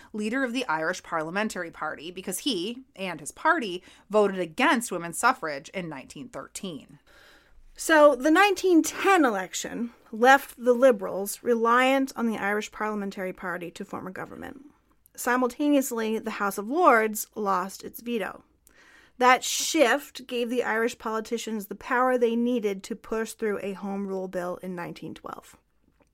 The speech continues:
Speaker 2: And in response, the Unionists in Ulster formed a militia.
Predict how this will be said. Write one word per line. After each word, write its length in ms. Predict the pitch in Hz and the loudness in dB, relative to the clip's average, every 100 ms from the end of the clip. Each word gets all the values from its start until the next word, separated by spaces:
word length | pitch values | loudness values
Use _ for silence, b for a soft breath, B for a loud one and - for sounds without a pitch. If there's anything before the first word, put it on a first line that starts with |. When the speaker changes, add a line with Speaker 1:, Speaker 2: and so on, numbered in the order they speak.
| _ _ _ B B B B - | _ _ _ B B B B -2
Speaker 2:
And 120 | 277 | 0
in 120 | 254 | 0
response, 640 | 214 - 427 415 247 262 - | -2 0 6 6 6 2 -6
the 180 | - 233 | -8 -6
Unionists 680 | 254 339 311 233 226 - | 0 4 4 4 0 -4
in 180 | - 220 | -6 -6
Ulster 480 | 226 311 - 208 214 | -2 -2 -2 -2 -2
formed 420 | 220 208 190 190 | -4 -6 -6 -4
a 60 | 220 | -2
militia. 560 | 240 381 427 - - | 0 0 -2 -6 -8